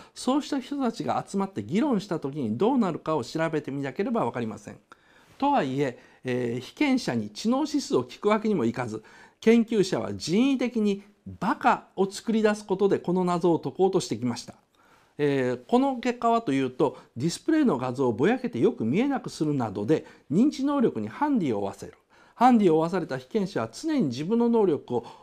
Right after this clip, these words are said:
大幅に高く評価しました。まあ、ここが第一のポイントですね。えー、まあまあ、立花さんの言葉によると、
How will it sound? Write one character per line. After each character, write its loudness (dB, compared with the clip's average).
大 4
幅 2
に 2
高 -2
く -6
評 0
価 -10
し -10
ま -12
し -20
た。 -20
ま -8
あ、 -20
こ -20
こ -2
が 4
第 4
一 -10
の -8
ポ -4
イ -2
ン -2
ト -4
で -4
す -10
ね。 -4
え 0
ー、 0
ま 4
あ 2
ま -2
あ、 -10
立 -4
花 2
さ 0
ん -2
の -4
言 -4
葉 0
に 0
よ -2
る -6
と、 -2